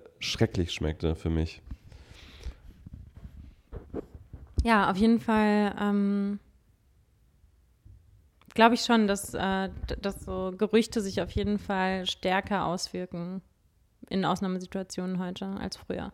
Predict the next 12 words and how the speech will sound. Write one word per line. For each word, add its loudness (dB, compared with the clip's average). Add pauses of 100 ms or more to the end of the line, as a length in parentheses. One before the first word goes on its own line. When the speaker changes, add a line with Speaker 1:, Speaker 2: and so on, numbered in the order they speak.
(540)
Speaker 2:
Also 2
einfach, 4
weil 2
sie 0
schn-, -4 (120)
äh, 2
schneller 2
verbreitet -2 (100)
werden. -4 (1300)
Speaker 1:
Ja, -4
aber 0
m-, -4